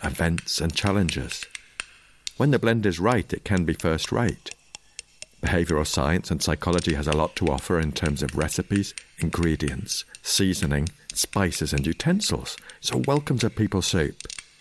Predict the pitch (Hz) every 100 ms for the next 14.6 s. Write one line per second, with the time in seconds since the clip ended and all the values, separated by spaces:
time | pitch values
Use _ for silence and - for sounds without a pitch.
0 | - - 87 87 87 82 80 82 101 127
1 | 120 101 85 78 92 98 73 - - 92
2 | 95 - - 87 85 71 - - - -
3 | - - - - - _ - - 76 -
4 | 92 90 87 82 80 104 82 71 95 82
5 | 101 107 101 90 123 170 - 76 71 78
6 | 90 87 - - - 143 92 71 65 -
7 | - - _ _ _ - 98 85 101 95
8 | - 90 80 - 127 135 117 127 123 -
9 | 73 73 73 - 90 90 85 98 87 -
10 | 80 67 69 - _ - - - 135 143
11 | - - - - 131 127 135 135 117 107
12 | 117 107 82 90 90 90 82 - 120 117
13 | 71 64 - 76 73 76 78 87 - 76
14 | 82 90 92 - 71 62